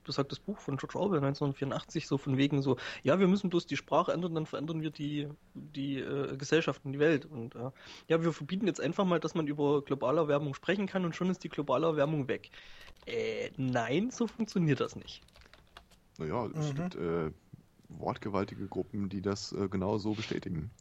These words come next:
Speaker 2: Ich
Speaker 1: Mhm.
Speaker 2: glaub das auch nicht, wenn ich ehrlich bin. Aber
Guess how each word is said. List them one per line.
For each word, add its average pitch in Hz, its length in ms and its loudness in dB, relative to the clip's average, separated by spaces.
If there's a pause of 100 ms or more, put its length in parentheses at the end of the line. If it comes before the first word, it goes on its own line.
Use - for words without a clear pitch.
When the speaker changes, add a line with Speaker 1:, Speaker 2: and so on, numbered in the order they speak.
(160)
Speaker 2:
Ich 139 220 2
Speaker 1:
Mhm. - 0 -
Speaker 2:
glaub 143 300 2
das 139 200 -2
auch - 280 -4
nicht, 90 200 -4
wenn 85 100 -2
ich 90 140 -4
ehrlich - 240 -4
bin. 165 220 -2 (1080)
Aber 92 440 2